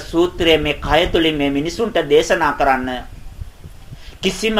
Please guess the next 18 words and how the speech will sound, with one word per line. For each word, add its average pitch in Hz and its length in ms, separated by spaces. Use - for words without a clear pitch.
ගාථාවේ 160 760
පාඨයක් 151 680
කටින් 190 400
කියන්න 143 340
එපා. 135 580
සෑම 175 680
කරණීය 160 400
මෙත්ත 147 240
සූත්‍රයේ 156 600
ගාථාවක්ම 147 720
වචනයක්ම 147 680
මේ 143 160
බඹයක් 135 460
විතර 143 260
උස 135 240
තියෙන 135 320
මේ 127 220
කයේ 139 280